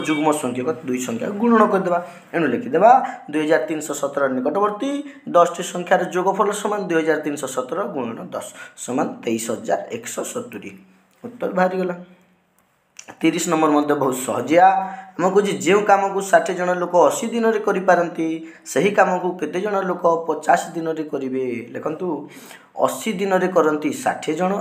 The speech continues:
ଏକ ଦିନରେ କରିବେ ଅଧିକ ଲୋକ ସଂଖ୍ୟା ଦ୍ୱାରା ଅଶୀ ଗୁଣନ ଷାଠିଏ କରିବା ସମାନ ଚାରି ହଜାର ଆଠଶହ ଜଣ ଲୋକ। ଠିକ୍ ଅଛି, ଆମକୁ ପଚାଶ ଦିନରେ ସାରିବାର ଅଛି, ଏଣୁ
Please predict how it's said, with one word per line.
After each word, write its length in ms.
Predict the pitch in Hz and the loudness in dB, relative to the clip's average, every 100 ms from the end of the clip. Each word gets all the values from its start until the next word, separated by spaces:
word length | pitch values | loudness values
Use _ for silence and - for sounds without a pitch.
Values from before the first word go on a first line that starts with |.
| 185 190 | -2 -2
ଏକ 100 | 190 | 0
ଦିନରେ 300 | 175 190 185 175 | -2 0 0 2
କରିବେ 260 | 160 156 - | -2 -2 -4
ଅଧିକ 280 | 131 135 147 | -4 0 0
ଲୋକ 180 | 156 160 | 0 -2
ସଂଖ୍ୟା 260 | 160 160 175 | -2 -2 0
ଦ୍ୱାରା 200 | 175 175 - - | 0 -2 0 0
ଅଶୀ 340 | 127 - 202 220 - - _ 127 | 0 -2 -6 -8 -10 -20 _ -4
ଗୁଣନ 260 | 131 131 233 | 0 0 0
ଷାଠିଏ 400 | - 143 - 135 | 0 0 -2 -8
କରିବା 240 | - 127 | -8 -12
ସମାନ 300 | - 147 196 233 | -10 -4 -4 -2
ଚାରି 280 | - 123 127 | 4 4 4
ହଜାର 360 | 127 131 160 - - - _ | -4 0 0 0 -8 -20 _
ଆଠଶହ 460 | 117 - - - 120 | -2 -2 -4 -4 -4
ଜଣ 180 | 98 82 80 | -6 -10 -16
ଲୋକ। 140 | 76 - - | -16 -18 -16
ଠିକ୍ 180 | - 180 | -4 0
ଅଛି, 120 | 190 190 | 4 4
ଆମକୁ 220 | 160 170 - | 2 0 0
ପଚାଶ 300 | 165 180 180 | 2 2 0
ଦିନରେ 300 | 180 180 175 | -2 -6 2
ସାରିବାର 380 | 175 170 175 175 175 | 4 4 4 2 -2
ଅଛି, 160 | 180 175 - - | -8 -14 -16 -8
ଏଣୁ 100 | 143 | -6